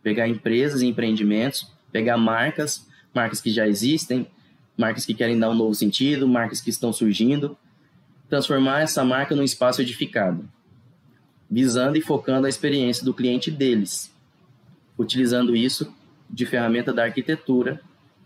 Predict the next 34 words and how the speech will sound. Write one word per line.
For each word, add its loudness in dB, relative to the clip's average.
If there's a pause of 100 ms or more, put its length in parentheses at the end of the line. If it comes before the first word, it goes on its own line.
em -2
parceria 0
ao 2
marketing, 0
ao 0
branding, 0 (360)
entendeu? 0 (800)
Então, 0 (1160)
é, 0 (360)
o 2
meu 4
M 4
V 2
P, 0 (340)
de 0
verdade, 2
veio 2
nesse 0
momento, 2
quando 2
eu 2
uni 4
o 4
empreendedorismo, 0
quando 0
eu 2
uni 2 (320)
a -2
minha, 2
a -6
minha 2
carreira 0
empreendedora 0
e, -2